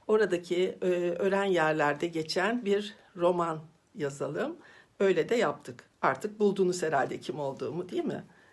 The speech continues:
Evet, ben Aytül Akal. Hepinizin haftası kutlu olsun. Bugün yeni bir şiirle karşınızdayım.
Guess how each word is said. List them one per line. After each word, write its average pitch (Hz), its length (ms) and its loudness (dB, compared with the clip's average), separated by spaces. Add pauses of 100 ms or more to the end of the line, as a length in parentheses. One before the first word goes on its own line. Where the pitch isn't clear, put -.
(160)
Evet, 175 300 -2 (140)
ben 240 280 0 (220)
Aytül 190 420 0
Akal. 180 380 0 (160)
Hepinizin 202 500 -2
haftası 190 520 -4
kutlu 175 280 -4
olsun. 135 380 -2 (1400)
Bugün 214 320 -4
yeni 202 280 -2
bir 202 60 -10
şiirle 180 540 -4 (100)
karşınızdayım. 160 840 -6